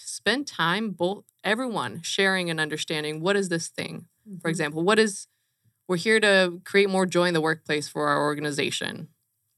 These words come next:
Speaker 1: Okay, well, what does joy in the workplace look like for you as you know it today? Is it playing time? Is it break? Like, what is it for you today? And
Speaker 2: Mm.
Speaker 1: let's spend time understanding that before we get into what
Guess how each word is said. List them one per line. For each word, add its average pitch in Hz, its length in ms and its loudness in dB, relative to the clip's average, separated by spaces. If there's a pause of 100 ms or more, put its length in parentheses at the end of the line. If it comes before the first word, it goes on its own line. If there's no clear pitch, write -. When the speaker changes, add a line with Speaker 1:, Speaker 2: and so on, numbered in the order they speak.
(160)
Speaker 1:
Okay, 180 120 0
well, 170 140 2
what 175 140 4
does 196 180 0
joy 165 240 2
in 165 80 0
the 151 80 -2
workplace 147 480 -4
look 147 200 -6
like - 160 -8
for - 120 -8
you 143 160 -4
as 143 180 -2
you 147 60 -4
know 147 160 -4
it - 120 -8
today? 139 400 -6 (600)
Is 160 140 2
it 156 260 0 (540)
playing 185 380 0
time? 240 400 4
Is 160 120 0
it 147 180 -2
break? 190 340 2
Like, 165 160 0
what 196 240 2
is 202 160 2
it 196 200 0
for - 240 -2
you 170 200 2
today? 147 680 -4
And 165 80 -2
Speaker 2:
Mm. 170 40 2
Speaker 1:
let's - 220 -4 (280)
spend 185 360 -4
time 160 260 -2
understanding 175 560 -4
that 147 180 2
before 208 400 -2
we 185 120 -2
get 160 160 -2
into 160 260 -6
what 151 240 -8